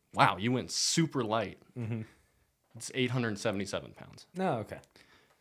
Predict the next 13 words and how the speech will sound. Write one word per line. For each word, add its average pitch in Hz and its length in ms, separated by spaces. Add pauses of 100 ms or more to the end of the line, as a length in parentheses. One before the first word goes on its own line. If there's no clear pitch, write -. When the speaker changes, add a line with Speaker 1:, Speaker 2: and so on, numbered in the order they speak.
(400)
Speaker 1:
Which 127 160
Speaker 2:
I 135 80
Speaker 1:
is - 60
Speaker 2:
figured 196 200
it - 40
Speaker 1:
very 139 240
Speaker 2:
would 110 60
be, 110 40
Speaker 1:
light. 110 380
Speaker 2:
I 139 140
would 151 160
figure, 156 560
I, 127 240